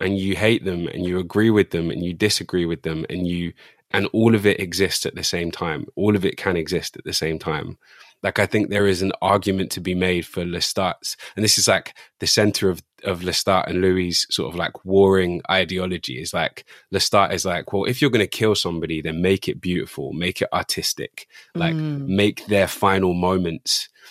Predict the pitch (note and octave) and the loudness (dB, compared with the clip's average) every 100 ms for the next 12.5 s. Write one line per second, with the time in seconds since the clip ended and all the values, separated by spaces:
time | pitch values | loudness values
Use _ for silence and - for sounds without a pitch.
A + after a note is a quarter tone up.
0 | - _ _ - - - F2+ - - - | -20 _ _ -4 0 0 -2 2 4 6
1 | G2 D#2+ D2+ _ - - G#2 F#2 F2 G2 | 4 2 -6 _ -12 -2 0 2 2 2
2 | G#2 - G2 F#2+ F#2 F2 E2 F#2 F#2 D#2 | 2 2 2 2 0 -2 0 0 0 -2
3 | E2 D#2 - F2+ F#2 E2+ D#2+ D#2 _ _ | -4 -6 -2 0 0 0 -4 -8 _ _
4 | _ _ _ _ - F#2+ G2 G2 F#2 - | _ _ _ _ -6 -2 0 2 0 2
5 | F#2 F2+ - F#2+ - G#2+ G2+ F2+ E2 E2 | 2 2 0 -6 -4 0 2 2 0 -2
6 | - E2 - D#2 D2 - - _ _ _ | -4 -6 -4 -2 -4 -4 -18 _ _ _
7 | _ _ _ - A#2 G#2 - - - - | _ _ _ 2 4 4 -2 -4 -4 -4
8 | - _ _ F3+ F3+ F3+ E3 D3+ C#3 - | -8 _ _ -2 0 2 2 2 2 2
9 | F#2+ F2+ - _ _ - A#2 G#2 - - | 2 -2 -4 _ _ -2 0 2 0 -4
10 | - - - _ _ _ F#2+ F2 - E2+ | -2 -4 -8 _ _ _ -2 -2 -4 -4
11 | E2+ D#2+ - - F#2 E2 B1+ - - _ | -4 -4 -8 -6 0 0 -2 -6 -10 _
12 | _ F#2 F#2 E2+ | _ -4 -2 -4